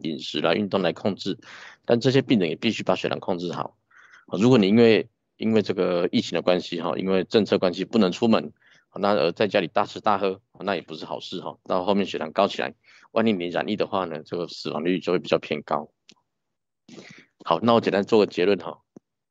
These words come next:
covid nineteen其实目前在全世界最需要去注-，留意的这个传染病哈，它传染力真的非常的高。那全球的死亡率呢，大概是百分之二左右。目前较好的预防方式大概就是维持社交距离以及个人的防护。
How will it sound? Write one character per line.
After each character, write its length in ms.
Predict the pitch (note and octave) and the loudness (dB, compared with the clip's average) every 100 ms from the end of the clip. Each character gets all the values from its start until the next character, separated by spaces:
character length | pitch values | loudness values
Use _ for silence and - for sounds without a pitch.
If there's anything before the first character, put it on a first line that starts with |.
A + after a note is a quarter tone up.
| _ _ - | _ _ -2
covid 220 | D3 D#3 | 0 2
nineteen 280 | D#3 D3+ C#3 | 0 0 -6
其 180 | A2+ | -4
实 140 | G#2 B2 | -4 -2
目 160 | C3 | 0
前 240 | A2+ - E2+ | -2 -4 -4
在 160 | G#2+ | 0
全 220 | G2 - F2 | 0 -2 -4
世 180 | G#2+ | -6
界 460 | G2+ G#2 F#2+ F2+ D2 _ _ _ _ _ | 0 4 6 4 0 _ _ _ _ _
最 140 | - G#2 | -2 -2
需 180 | - | 2
要 80 | G#2 | 2
去 160 | F#2+ G2+ | 2 -4
注-， 280 | - G#2+ G2+ - - | -4 -6 -4 -8 -4
留 200 | F2 F#2 | 2 4
意 40 | |
的 100 | F#2+ | 4
这 80 | F2+ | 2
个 60 | F#2+ | 0
传 180 | - E2+ | -2 -2
染 180 | D#2 - | -2 2
病 180 | F2+ | 0
哈， 240 | - D#2+ - | 0 -8 -8
它 120 | - | -6
传 240 | - - F#2 | -4 2 2
染 80 | F2+ | 2
力 80 | |
真 120 | F2+ F#2+ | 2 2
的 60 | |
非 140 | - F#2 | 2 -2
常 120 | - | -4
的 60 | - | -6
高。 240 | - D#2+ - _ _ - _ - - - | -4 -4 -8 _ _ -20 _ -20 -14 -4
那 140 | A#2+ | -2
全 180 | - A2 | 0 0
球 80 | F#2+ | 2
的 80 | |
死 200 | F2 - | -2 -6
亡 140 | D#2+ D#2+ | -6 -2
率 100 | G#2 | -2
呢， 180 | F#2 E2+ | 0 -2
大 160 | G2+ | 0
概 120 | F#2+ F2 | 0 -2
是 140 | - | -4
百 140 | - | -6
分 100 | D2+ | -4
之 80 | D#2 | -4
二 140 | F#2 F#2 | -4 -4
左 200 | - B1+ | -2 0
右。 240 | F#2 E2+ _ - - - - | 0 0 _ -20 -20 -20 -6
目 160 | E3+ D3+ | 2 2
前 240 | - F#2+ | 4 0
较 160 | F#2+ B2+ | 2 2
好 80 | F2+ | 4
的 100 | G2+ | 2
预 60 | |
防 200 | G2+ F2+ | 2 0
方 200 | G2 G#2 | 2 0
式 120 | G#2+ | 0
大 120 | G#2 G#2 | 2 2
概 80 | |
就 100 | G2+ | 2
是 220 | G2+ G#2 - | -2 -4 -2
维 140 | F#2 | -2
持 160 | - F2+ | -2 -4
社 140 | - | -2
交 140 | G2+ F#2+ | 0 0
距 140 | G#2+ | -2
离 120 | E2+ | -6
以 120 | D2 | -8
及 160 | - D2+ | -10 -6
个 160 | - A2 | 0 2
人 100 | D#2+ | 0
的 80 | |
防 260 | D#2 D2+ D#2 | -2 -4 -4
护。 220 | A2 F2+ | -10 -14